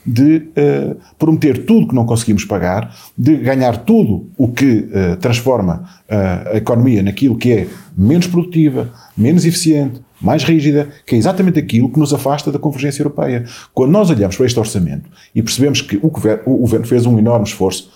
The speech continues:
para agradar a toda a esquerda. Quando nós colocamos, ah, vamos lá ver, um esforço que depois se traduz, ah, neste resultado, que é isto que eu acho, ah, extraordinário. O governo inclui, ah, por exemplo,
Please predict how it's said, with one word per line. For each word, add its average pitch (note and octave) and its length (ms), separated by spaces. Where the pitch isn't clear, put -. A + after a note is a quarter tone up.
para G2+ 120
agradar F2+ 360
a - 60
toda F3+ 200
a - 20
esquerda. - 300
Quando B2 180
nós A#2 240
colocamos, F#2 640
ah, F#2 400
vamos C3+ 180
lá G#2 100
ver, F2 100
um D#3+ 80
esforço C#3+ 520
que - 120
depois A#2+ 540
se - 120
traduz, A#2+ 560
ah, A#2+ 240
neste B2 300
resultado, A#2+ 500
que - 80
é G2+ 40
isto - 220
que - 80
eu G2+ 100
acho, G2 420
ah, F#2 420
extraordinário. G2+ 720
O F3+ 80
governo C#3+ 600
inclui, A#2 560
ah, F#2+ 360
por B2 140
exemplo, G2+ 480